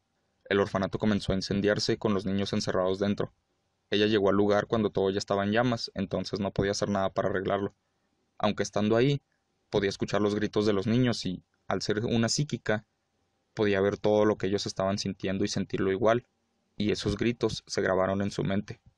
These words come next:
para siempre. Dentro de la mente de Mila, quien parecía ser la única con una mente completamente sana, existe un solo lugar distinto al resto, sin la música disco, sin la fiesta, sin nada. Ahora,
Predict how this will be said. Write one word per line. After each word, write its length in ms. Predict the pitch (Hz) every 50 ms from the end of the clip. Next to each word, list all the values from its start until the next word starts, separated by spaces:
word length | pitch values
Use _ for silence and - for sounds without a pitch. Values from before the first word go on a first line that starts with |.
| _ _ _ _ _ _
para 160 | - - -
siempre. 340 | - - 104 98 - - - - _ _ _ _ _ _ _ _ _ -
Dentro 340 | 107 113 107 104 110 107
de 60 | 101 98
la 80 | 98
mente 280 | 101 104 104 104 - 131
de 100 | 123 110
Mila, 480 | 107 117 131 135 123 107 104 104 113 -
quien 220 | - 110 104 101 -
parecía 280 | 101 98 - - 104
ser 140 | - - 113
la 80 | 117 117
única 320 | 113 113 120 117 - 123
con 160 | - 110 101
una 140 | 98 98 101
mente 400 | 104 107 110 107 104 - 113 107
completamente 580 | - 101 95 95 - - 101 104 107 - - 107
sana, 460 | - - 113 113 110 101 110 - - _ _ _ _ _
existe 440 | - 110 - - 107 104 - - 110
un 120 | 107 107 104
solo 300 | - - 110 107 107 107
lugar 300 | 107 98 98 92 90 85
distinto 380 | - - - 101 98 - 98
al 60 | 95
resto, 360 | 95 104 110 - - - - - - _ _ _ _ _
sin 180 | - - 110 101
la 80 | 95
música 380 | 95 101 104 - - - - 92
disco, 420 | 101 101 - - - 101 98 95
sin 180 | - - 98 90
la 100 | 92 -
fiesta, 520 | - 95 95 - - - - 95 92 92
sin 460 | - - - - 90 90 87 - 92
nada. 240 | 95 95 95 95 - _ _ _ _ _ _ _ _ _
Ahora, 300 | 107 104 98 - -